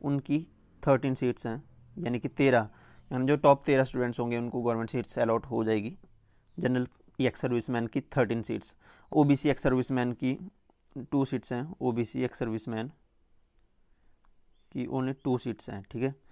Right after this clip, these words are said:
टॉप टू को गवर्नमेंट सीट्स मिलेगी, इसमें से धर्मशाला भी मिल सकती है और शिमला भी भर सकते हैं आप। और साथ में एसटी एक्स सर्विसमैन की शेड्यूल ट्राइब, शेड्यूल ट्राइब की भी दो सीट्स हैं। जनरल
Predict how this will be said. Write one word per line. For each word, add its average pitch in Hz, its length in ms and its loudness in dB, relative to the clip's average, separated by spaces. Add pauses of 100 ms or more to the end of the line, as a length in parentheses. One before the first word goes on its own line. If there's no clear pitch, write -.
(360)
टॉप 135 280 4
टू 127 120 -2
को 127 180 -4
गवर्नमेंट 117 360 -2
सीट्स 113 220 -10
मिलेगी, 113 260 -2
इसमें 123 240 -4
से 120 60 -2
धर्मशाला 113 460 0
भी 123 120 -2
मिल 123 120 -2
सकती 123 360 -6
है 165 160 -6 (140)
और 110 340 -6 (340)
शिमला 135 220 -2
भी 120 200 -4
भर 120 180 -8
सकते 113 340 -14
हैं 104 80 -8
आप। 101 120 -14 (920)
और 107 220 -4
साथ 113 200 2 (100)
में 117 240 -2 (340)
एसटी 151 300 2
एक्स 143 160 0
सर्विसमैन 127 520 0
की 123 200 -4
शेड्यूल 123 380 0
ट्राइब, 113 260 2 (460)
शेड्यूल 143 200 4
ट्राइब 123 260 6
की 123 120 -6
भी 123 140 0
दो 120 200 0
सीट्स 120 280 -6
हैं। 127 180 -4 (160)
जनरल 123 340 0